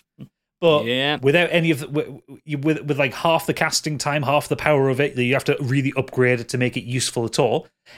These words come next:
Speaker 1: It is fun to throw enemies into, uh, mulches that just happen to be in rooms.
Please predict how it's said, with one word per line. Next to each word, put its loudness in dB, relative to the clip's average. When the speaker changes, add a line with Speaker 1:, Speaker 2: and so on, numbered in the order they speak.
Speaker 1:
It -10
is 0
fun 2
to 0
throw 4
enemies 0
into, -2
uh, 2
mulches -2
that -18
just -6
happen 0
to -6
be 0
in -2
rooms. 0